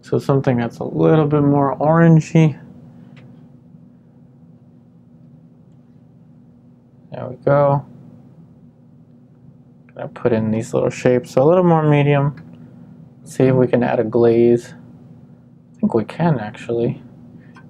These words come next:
Glazing with water mixables? Is that a thing? I think it is. I'm curious to know how long this will take to dry now. So I'm pushing it a little bit warmer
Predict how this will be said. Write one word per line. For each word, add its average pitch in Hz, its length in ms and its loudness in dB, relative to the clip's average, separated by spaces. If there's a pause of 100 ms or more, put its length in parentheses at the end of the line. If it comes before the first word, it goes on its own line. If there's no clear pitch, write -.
(120)
Glazing 151 640 2
with 151 180 -2
water 127 300 0
mixables? 185 640 -6 (1040)
Is - 80 -20
that 147 100 0
a 123 60 0
thing? 202 480 -4 (400)
I - 800 -20
think 208 200 -4
it 101 120 0
is. 127 520 -2 (2250)
I'm - 160 -20
curious 170 480 2
to - 100 -2
know 135 200 4
how 139 180 0
long 135 300 2
this 127 200 -4
will 117 120 -2
take 127 260 -6
to 117 100 -4
dry 127 360 -4
now. 117 400 -14 (1200)
So - 160 -2
I'm 160 100 0
pushing 185 360 2
it 175 100 4
a 147 120 2
little 143 160 2
bit 135 160 0
warmer 143 640 0